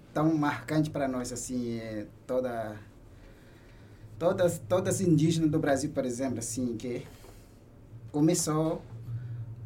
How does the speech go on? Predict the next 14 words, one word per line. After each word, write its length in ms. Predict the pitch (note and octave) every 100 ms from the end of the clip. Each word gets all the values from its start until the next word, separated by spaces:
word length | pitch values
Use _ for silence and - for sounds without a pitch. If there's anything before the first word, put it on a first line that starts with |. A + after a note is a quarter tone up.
| - - -
lá 180 | A#2+
no, 240 | D3 D3+ C#3+
no 120 | C3+
estado 360 | C3 A#2 C#3 C#3
de 100 | D3+
Roraima, 440 | D3+ B2+ A#2 G2+ - - - - - - -
quando 200 | - A#2
a 40 | A2+
gente 960 | A2 A#2 G#2+ B2+ A#2 A#2 A2 G2+ G2 - - - - - -
chegava, 640 | - B3+ - B2+ B3+ B2
assim, 540 | A#2 - A#2+ A#2+ A#2+ A#2
em 40 |
várias 360 | A2+ B2 B2+ B2
regiões, 960 | A#2+ A2+ A#2 C3+ B2+ B2 A2+ - -